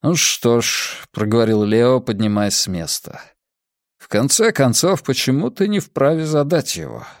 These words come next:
Ты один из своих. И в данный момент твой вопрос нельзя отрицать, весьма уместен. Наша семья, как ты выразился,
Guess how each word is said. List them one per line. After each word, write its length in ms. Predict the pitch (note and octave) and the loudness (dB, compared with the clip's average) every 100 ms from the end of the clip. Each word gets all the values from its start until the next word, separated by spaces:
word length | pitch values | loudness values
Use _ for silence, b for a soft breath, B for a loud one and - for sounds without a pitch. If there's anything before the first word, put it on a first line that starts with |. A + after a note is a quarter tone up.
| _ _ - | _ _ -2
Ты 160 | B2 | 2
один 420 | F#3+ A3 B2+ D3+ E3+ | 2 2 2 2 2
из 80 | |
своих. 680 | - - G#2+ G#2 E3 - - _ _ _ _ _ _ | 0 0 2 2 0 -4 -14 _ _ _ _ _ _
И 60 | - | -10
в 100 | F2 | -2
данный 340 | C3+ G3 G#3 | 2 2 2
момент 560 | G3+ F#3+ F#3 F#3 F3 - | 2 2 2 2 0 -4
твой 240 | A2+ A#2+ | -2 0
вопрос 640 | C3+ C3 B2 C#3+ C#3+ - - _ - | 2 0 0 0 0 -4 -6 _ -8
нельзя 580 | F2+ G2 G#2 F#2 C3 | -4 -2 -2 0 0
отрицать, 880 | E3 - C#3+ - E3 D#3+ - - - _ _ - | 0 -2 -2 0 2 0 -2 -8 -10 _ _ -4
весьма 560 | G#2 E3+ - B2+ C3+ C#3+ | 0 2 2 2 2 4
уместен. 680 | C3 A2 G2+ - - C2+ _ _ _ _ _ _ _ _ _ _ _ _ - | 2 0 0 -4 -6 -14 _ _ _ _ _ _ _ _ _ _ _ _ -6
Наша 360 | - F#3 F#3 | -2 0 2
семья, 460 | D#3+ E3 D#3+ F3+ F3+ | 2 2 4 4 2
как 240 | - A2 | 0 -6
ты 160 | - G#2+ | -2 0
выразился, 760 | A2 G#2+ F#2+ F#2+ F2 - C#2 | 0 0 -2 -2 -2 -2 -4